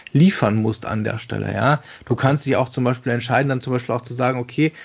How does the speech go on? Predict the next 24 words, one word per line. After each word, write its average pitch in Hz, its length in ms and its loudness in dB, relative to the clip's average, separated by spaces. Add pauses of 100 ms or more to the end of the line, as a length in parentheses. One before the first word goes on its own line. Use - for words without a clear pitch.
(120)
für - 160 2
irgendwelche 123 340 2
On-Premise-Anbindungen 123 920 -2
zum 131 140 -2
Beispiel 123 280 0
möchte 120 160 0
ich - 120 -4
Aviatrix 127 600 0
verwenden 113 340 0
oder 117 100 -4
ähnliches. 120 340 -2 (320)
Das 147 240 0
ist 165 140 -4
das, 156 160 0
was 151 140 -6
du 160 120 0
liefern 120 320 -4
musst, 104 300 -12 (280)
sondern 127 220 0
tatsächlich, 135 520 -2
sag 135 160 2
ich 143 200 -8
mal, 127 220 4
dieser, 117 360 2